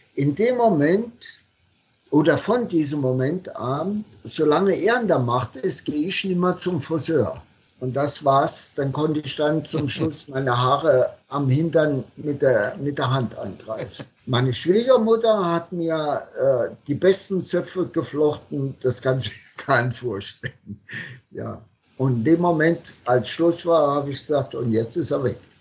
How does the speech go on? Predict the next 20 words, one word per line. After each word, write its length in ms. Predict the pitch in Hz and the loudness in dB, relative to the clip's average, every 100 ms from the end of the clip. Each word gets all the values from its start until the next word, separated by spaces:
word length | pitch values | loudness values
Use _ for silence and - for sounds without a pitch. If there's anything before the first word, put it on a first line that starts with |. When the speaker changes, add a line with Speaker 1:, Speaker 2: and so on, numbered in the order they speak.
| _ _ - | _ _ 0
Speaker 1:
Dass 240 | 120 - | 0 2
ich 160 | 123 - | 0 4
jetzt 300 | 143 147 175 | 4 4 2
etwas 400 | 147 139 147 - | 0 2 0 2
längere, 480 | 143 143 139 139 - - | 2 2 2 -2 -4 -2
äh, 60 | |
Haare 600 | 127 113 120 139 135 131 | 0 0 2 2 2 4
habe, 200 | 123 117 - _ - - - - | 4 0 -6 _ -20 -20 -16 0
hat 260 | 135 - | 0 4
damit 340 | 127 135 135 - - - 143 | 2 2 0 -2 -14 -10 -2
nur 580 | 147 175 185 180 170 - | 4 6 8 6 2 -6
zu 220 | - 156 | -6 -6
tun, 560 | - 165 156 151 147 117 - - | -2 -2 0 -2 -4 -8 -10 2
dass, 720 | 127 123 - - - - - 117 | 4 4 0 -10 -12 -14 -8 -4
äh, 800 | 120 98 64 - - _ - | -2 -2 -4 -10 -16 _ -6
meine 280 | 127 131 123 | 2 4 4
Friseuse 640 | - 123 113 156 170 170 143 | 2 0 2 4 4 4 0
verstorben 720 | - 139 - 165 147 151 156 | 0 -2 0 4 4 4 0
ist 340 | 139 135 - - _ _ - | -2 -2 -8 -18 _ _ -2
und, 760 | 117 117 120 120 113 - - | 0 2 0 -2 -6 -8 -10